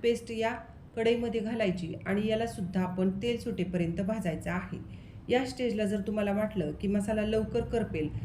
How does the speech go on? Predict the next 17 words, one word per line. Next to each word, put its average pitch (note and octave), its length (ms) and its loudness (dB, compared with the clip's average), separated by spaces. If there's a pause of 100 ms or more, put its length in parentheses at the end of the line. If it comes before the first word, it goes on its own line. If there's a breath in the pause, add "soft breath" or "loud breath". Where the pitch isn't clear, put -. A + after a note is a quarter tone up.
(180 loud breath)
तर A3 80 4
याच्यामध्ये A#3 480 4
गरजेप्रमाणे G3+ 720 4
थोडंसं G3 320 2
पाणी G3+ 280 4
घातलं F#3+ 460 0
तरीसुद्धा F#3+ 460 2
चालेल. F#3 400 2 (460 loud breath)
तर G#3+ 80 2
इथं A3 280 -2
आता A3 180 0
आपण F3+ 260 2
या F#3+ 140 4
मसाल्याला F3 520 -2 (160)
तेल B3 140 0
सुटेपर्यंत F3+ 640 0
भाजूया. F#3 500 -2